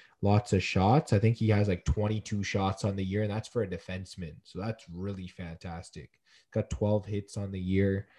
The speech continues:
Uh, he's just been producing quite well. Um,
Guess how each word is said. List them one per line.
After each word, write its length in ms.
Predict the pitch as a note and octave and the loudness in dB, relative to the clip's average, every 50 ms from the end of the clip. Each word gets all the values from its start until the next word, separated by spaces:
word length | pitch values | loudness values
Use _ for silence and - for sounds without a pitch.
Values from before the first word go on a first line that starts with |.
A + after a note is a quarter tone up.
| - - - _ - | -20 -20 -20 _ 0
Uh, 60 | - F#2 | 4 4
he's 140 | G2 F#2+ | 6 6
just 160 | A2 A2 - - | 6 4 4 4
been 200 | A#2 G#2 G2+ F#2+ | 4 4 4 4
producing 580 | - - F2+ F#2+ G2 G2 - - G#2 G2 F#2+ | 4 4 4 4 2 2 2 2 0 0 0
quite 320 | F2+ - G2 F#2 F#2+ F#2 E2+ | 2 4 4 6 6 6 4
well. 440 | F#2 F#2+ F#2+ G2 G2 G2 G2 - _ _ _ _ _ _ _ _ - | 4 4 4 4 4 2 0 -2 _ _ _ _ _ _ _ _ 0
Um, 640 | - F#2+ F#2 F2+ F2+ F2 F2+ F2+ F2+ F2 E2 - | 4 6 8 8 8 8 6 6 4 2 0 -2